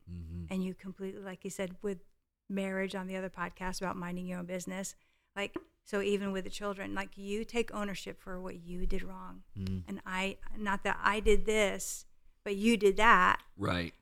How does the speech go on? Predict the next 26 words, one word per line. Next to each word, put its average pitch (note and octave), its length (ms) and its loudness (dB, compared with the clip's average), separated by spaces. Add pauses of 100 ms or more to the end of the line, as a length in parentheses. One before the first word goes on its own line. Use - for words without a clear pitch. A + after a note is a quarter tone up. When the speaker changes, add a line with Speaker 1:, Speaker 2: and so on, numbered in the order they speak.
(140)
Speaker 2:
But G3+ 360 6
just G#3+ 360 0
to A#3 80 0
go G3 360 4
and, G3+ 160 -6
like, F#3 180 -4 (160)
look G#3 220 -8
at G#3+ 120 -2
them A3+ 160 4
in A#3 100 2
the A#3+ 160 -2
eye, F#3 420 -4 (140)
say, G3 240 -6
"I'm G#3 260 2
sorry. F3 640 0 (400)
Will G3 160 0
you F#3+ 340 2
please G3 480 -2
forgive E3+ 440 -16
me? F3 300 -18 (120)
I F#3 120 -12
should F3 340 -8
not F3+ 500 -8
have G3 200 -12
done F3 260 -14
that. - 200 -18